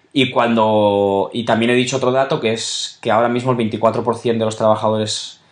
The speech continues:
son temporales y el resto son indefinidos. Antes era un treinta y tres por cien de temporales, tre-, entre un treinta y un treinta y cuatro en la última década, eh, y el resto eran indefinidos. Con, claro, eso quería decir que del noventa por cien que entraban, pues una parte muy importante se convertía en indefinidos en algún momento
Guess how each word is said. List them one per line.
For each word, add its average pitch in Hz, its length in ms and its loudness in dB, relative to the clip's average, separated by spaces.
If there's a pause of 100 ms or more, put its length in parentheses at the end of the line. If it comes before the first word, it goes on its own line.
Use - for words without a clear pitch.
(140)
son 117 220 -2
temporales 123 460 2
y - 20 -2
el 98 80 -4
resto 110 240 -4
son 107 140 -8
indefinidos. 101 600 -2 (360)
Antes 156 460 0
era 139 120 2
un 139 80 -2
treinta 127 220 0
y 117 40 0
tres 123 160 0
por 131 160 0
cien 131 120 0
de 123 80 2
temporales, 127 720 0
tre-, 107 200 -4
entre 117 220 -4
un 127 80 -2
treinta 147 260 0
y 143 60 2
un 131 80 -2
treinta 117 220 0
y 107 40 -2
cuatro 127 460 0
en 110 140 -4
la 104 100 4
última 104 300 0
década, 120 420 0 (480)
eh, 113 920 2
y 127 140 -2
el 117 100 0
resto 127 260 -2
eran 117 200 2
indefinidos. 101 560 -6
Con, 123 280 -4 (160)
claro, 131 360 0
eso 131 200 2
quería 139 200 0
decir 135 200 0
que 123 60 0
del 104 120 2
noventa 113 280 2
por 131 100 0
cien 131 140 -2
que 131 60 0
entraban, 131 460 0
pues 101 120 -6
una 110 160 0
parte 113 200 -2
muy 117 120 0
importante 113 400 0
se 117 120 -4
convertía 107 400 0
en 107 60 0
indefinidos 113 420 -2
en 113 60 -4
algún 101 180 -4
momento 143 360 -2